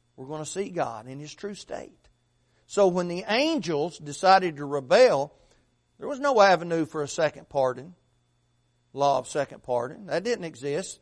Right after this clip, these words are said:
because they, they weren't operating on faith. The person, humanity, operates on faith. And so when we make a mistake in this life as Christians, we're able to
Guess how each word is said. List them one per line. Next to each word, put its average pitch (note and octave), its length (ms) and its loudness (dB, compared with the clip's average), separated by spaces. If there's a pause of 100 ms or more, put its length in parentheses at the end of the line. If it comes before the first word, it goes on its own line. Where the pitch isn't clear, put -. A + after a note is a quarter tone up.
(180)
because F#3 460 2 (400)
they, A3+ 280 0
they G3+ 300 4
weren't C#4 240 2
operating C4 580 4
on F3+ 160 0
faith. D#3 460 2 (500)
The - 80 -20
person, A3 560 4 (1040)
humanity, F3+ 760 0
operates D#3+ 480 0
on C3+ 160 -10
faith. G#3+ 520 2
And C#3+ 140 -12
so D#3+ 360 2 (300)
when D#3 160 -6
we G3 120 -2
make G3 260 0
a E3 40 -12
mistake F3+ 460 0
in D3+ 100 -10
this A3 240 -4
life D3 340 2
as - 140 -14
Christians, F#3 560 0
we're G#3 160 -2
able F#3+ 300 2
to E3+ 260 -4